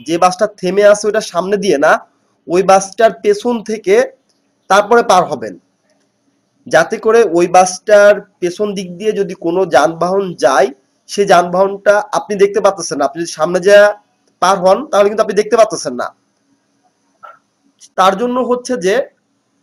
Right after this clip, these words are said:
আপনি যখন রাস্তা পার হবেন, অবশ্যই থেমে থাকা গাড়িটার পেছন থেকে পার হবেন, যাতে করে পেছন থেকে আসা যানবাহনগুলা খুব সহজে আপনাকে দেখতে পারে, আর এতে দুর্ঘটনার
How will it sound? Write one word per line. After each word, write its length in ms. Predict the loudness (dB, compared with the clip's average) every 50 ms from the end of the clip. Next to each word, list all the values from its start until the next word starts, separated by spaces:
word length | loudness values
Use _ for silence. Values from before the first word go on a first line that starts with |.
| _ -8
আপনি 540 | -8 -8 -8 -10 -14 -12 -10 -10 -10 -12 -14 _ _ _ _ _ -10
যখন 280 | -8 -6 -6 -4 -2
রাস্তা 320 | -2 -2 -2 -2 -4 -6 -4
পার 240 | -2 -2 -2 0
হবেন, 300 | 0 0 -2 -2 -4 -4
অবশ্যই 640 | -6 -10 -8 -8 -8 -8 -8 -8 -4 -2 -2 -2 -4 -6 _ _ _ _ _ _ _ _ _ _ _ _ _ _ -20 -20 _ _ _ _ _ _ _ _
থেমে 240 | -10 -6 -4 -4 -4
থাকা 200 | -4 -2 -2 0
গাড়িটার 320 | 2 2 2 2 0 -4 -8 -8
পেছন 280 | -8 -8 -8 -6 -6 -6
থেকে 240 | -4 -2 -2 -2 -2 -4 _ _ _ _ _ _ _ _ _
পার 180 | -2 0 0 0
হবেন, 220 | 0 -2 -4 -4
যাতে 220 | -4 -4 -4 -4 -4
করে 160 | -6 -6 -6
পেছন 320 | -6 -8 -8 -8 -10 -12
থেকে 200 | -10 -10 -10 -10 -10 -12 -16 _ _ _ _ _ _ _ _ _ _
আসা 220 | -10 -8 -6 -4 -2
যানবাহনগুলা 920 | -2 -2 -2 -2 -2 0 0 0 0 -2 -2 2 2 2 2 2 -2 -10 _ _ _ _ _ _ _ _ _ _ _ _ _ _ _ _ _ _ _ _ _ _ _ _ _ _ _ _ _ _ _ _
খুব 120 | -16 -14
সহজে 360 | -10 -2 2 2 2 4 4 2
আপনাকে 300 | 2 2 0 -2 0 0
দেখতে 280 | 0 0 0 -2 -4
পারে, 220 | -4 -4 -6 -6 -10 _ _ _ _ _ _ _ _ _ _ _ -12 -8
আর 100 | -8 -8 -6 -6
এতে 200 | -8 -6 -6 -6
দুর্ঘটনার 680 | -6 -8 -8 -6 -6 -8 -8 -8 -4 0 2 2 2